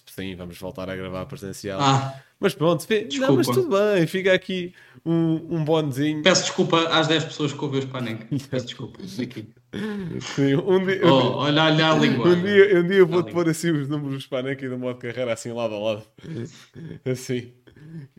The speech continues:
Speaker 2: Epá, eu acho que temos mais, se
Speaker 1: Que é
Speaker 2: assim
Speaker 1: para
Speaker 2: for.
Speaker 1: veres quem é que é o campeão. Mas pronto.
Speaker 2: Pronto, ok.
Speaker 1: Eh, atenção, eu gosto dos dois podcasts por igual. Este é tipo o primeiro filho e o segundo.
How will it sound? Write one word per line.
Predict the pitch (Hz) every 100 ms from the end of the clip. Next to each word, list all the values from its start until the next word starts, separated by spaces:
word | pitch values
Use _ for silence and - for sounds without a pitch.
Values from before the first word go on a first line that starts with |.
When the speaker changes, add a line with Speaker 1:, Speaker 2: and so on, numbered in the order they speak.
| -
Speaker 2:
Epá, | 165 151 120 113 110 - -
eu | 123
acho | 123 123
que | -
temos | 135 131
mais, | 156 123
se | -
Speaker 1:
Que | 117 156
é |
Speaker 2:
assim | 139
Speaker 1:
para | 151
Speaker 2:
for. | 147
Speaker 1:
veres | 143 -
quem | 175
é | 147
que | -
é | 151
o |
campeão. | 147 151 135 127 117 110 - - - 107 110 117 _
Mas | 123 127
pronto. | - 107 107 104 - _
Speaker 2:
Pronto, | 110 110 110
ok. | 110
Speaker 1:
Eh, | 120 120 117 117 117 117
atenção, | 156 165 143 117 95
eu | 92 127 147 156
gosto | 127 139 -
dos | 123
dois | 131 135
podcasts | 147 131 139 135
por | 151
igual. | 151 127 120
Este | 107 110
é |
tipo | 117 120
o |
primeiro | 117 127 127
filho | 123 131 135
e |
o | 143
segundo. | 120 123 117